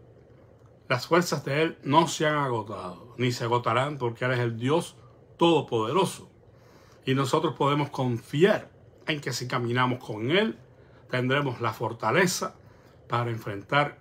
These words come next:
cualquier situación. Dice la Escritura en segunda de Corintios, capítulo nueve, versículos ocho al once. "Y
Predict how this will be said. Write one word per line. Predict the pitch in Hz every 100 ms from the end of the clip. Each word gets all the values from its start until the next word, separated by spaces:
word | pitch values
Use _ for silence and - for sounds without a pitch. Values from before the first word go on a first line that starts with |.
| -
cualquier | - 104 - 120
situación. | 110 110 - - - - - - - - - -
Dice | 143 185 175
la | 147
Escritura | 123 - 117 175 196 160 151 - - _ - -
en | 123 117
segunda | - 120 160 175 156 131 120 - - - -
de | 127 143 143
Corintios, | 131 160 165 - 147 135 - - - - -
capítulo | - 117 151 151 139 135 123
nueve, | 131 170 165 147 - - - - - - - - - - -
versículos | 120 117 110 143 143 156 135 120 -
ocho | 139 151 120 - 90 - - - - - - - -
al | 131 180
once. | 185 127 - - - - - - - - - - - - -
"Y | 170 214 226 226